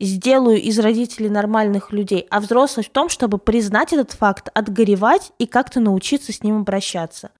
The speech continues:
Вот с такими несовременными, нетолерантными родителями. Как я буду с ними жить? А не принятие этого факта — это и есть вот такая н-, незавершенная сепарация. Это игнорирование реальности, по сути.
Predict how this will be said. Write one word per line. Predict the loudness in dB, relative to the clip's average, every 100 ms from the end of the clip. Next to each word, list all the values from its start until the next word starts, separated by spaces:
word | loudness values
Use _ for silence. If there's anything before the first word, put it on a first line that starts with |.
| 0
Вот | 0 2
с |
такими | 0 0 0 0 2
несовременными, | 0 0 -4 -2 -2 0 0 0 0
нетолерантными | 0 0 2 2 2 0 0 2
родителями. | 0 0 -6 -6 -10 -12 -16 _ _ _
Как | 0 0 -2
я | 0 2 2
буду | 0 -2
с | -4 -4
ними | -2 -2
жить? | -2 -8 -10 -10 0
А | 2
не | 4 2 2 2
принятие | 0 0 2 0 -2 -2 0 0
этого | -2 -2 0 0
факта — | 0 2 2 -2 -4
это | -4 -2 -4 -2 -2
и |
есть | -2 -2 -2 -2 -4 -6
вот | -4 -4
такая | -4 0 0
н-, | 0 -2
незавершенная | 0 0 0 -2 -2 0 0 2 0
сепарация. | -2 -4 -2 0 -2 -4 -12 -14 -14 -16 _ _
Это | -4 -2 -2
игнорирование | 0 0 2 4 4 4 6 6 6
реальности, | 6 4 2 -2 -6 -8
по | -8
сути. | -6 -6 -6 -8